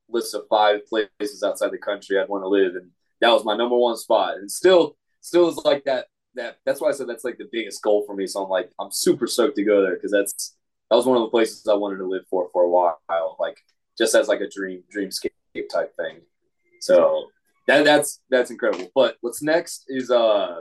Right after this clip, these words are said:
we're gonna be doing a, a headliner this fall. Um, we've been doing that. We already have a full U S lined up for next year in, uh,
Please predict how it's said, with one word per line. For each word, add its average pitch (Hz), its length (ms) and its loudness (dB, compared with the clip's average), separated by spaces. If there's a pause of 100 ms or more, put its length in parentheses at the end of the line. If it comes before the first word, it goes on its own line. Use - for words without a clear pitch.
(120)
we're 113 120 -6
gonna 135 180 -2
be 131 80 0
doing 131 260 0
a, 123 40 0
a 110 500 2
headliner 123 440 -4 (300)
this 113 180 -6
fall. 110 420 4 (680)
Um, 87 500 0 (460)
we've 101 100 -14
been 104 120 -8
doing 113 300 4
that. 104 420 2 (200)
We 107 140 0
already 107 220 2
have 107 320 4 (160)
a - 60 -10 (100)
full 117 160 2
U 110 240 0
S 107 200 -2
lined 104 280 -8
up 101 240 -6
for - 160 -14
next 104 360 -2
year 104 380 4 (540)
in, 101 180 -4
uh, 87 400 0